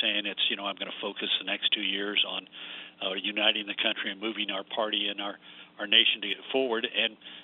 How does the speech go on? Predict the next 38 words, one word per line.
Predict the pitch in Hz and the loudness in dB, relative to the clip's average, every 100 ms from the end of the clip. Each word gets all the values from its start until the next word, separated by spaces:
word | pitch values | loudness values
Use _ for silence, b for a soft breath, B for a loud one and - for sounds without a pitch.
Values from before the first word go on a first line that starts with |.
| B | B
uh, | 117 110 107 | -2 0 2
but | 110 | 2
I | 113 | 6
wanna | 127 120 | 6 8
give | 123 | 8
everybody | 120 120 117 117 117 | 6 2 4 6 6
a | |
chance | 117 123 117 | 4 2 2
to | - | 2
get | 110 120 | 4 4
into | 120 120 | 4 4
the | 120 | 2
contest. | 131 147 - - - - | 4 4 2 -2 -2 -2
Uh, | 98 - - - - - | -2 -6 -20 -20 -4 2
so | 120 104 | 2 2
he'll, | - 160 - | 2 0 2
he'll | 127 170 | 2 6
do | 143 139 127 B B B | 8 6 2 B B B
at, | - - | -6 4
at | 123 | 4
the | - | 4
appropriate | 113 - 151 - 110 - | 2 4 2 2 -4 0
time, | 120 110 107 104 - b b - | 0 2 0 -2 -18 b b -6
uh, | - 107 98 - | 0 2 0 -4
the | 110 | 0
right | 113 120 - | 2 2 4
thing, | 123 90 110 - B B B B - | 2 2 -6 -14 B B B B 2
but | 117 110 | 2 6
it's | 110 143 - | 6 6 6
not | 123 110 | 6 6
gonna | 107 | -2
be | 101 | -4
pretty | 101 117 101 | -2 2 2
between | 95 92 107 95 | 0 -6 -4 -2
now | 98 95 | -2 -4
and | 92 | -4
then. | 92 92 80 - B B B - | -4 -6 -8 -16 B B B 2
Um, | 120 113 107 | 4 4 2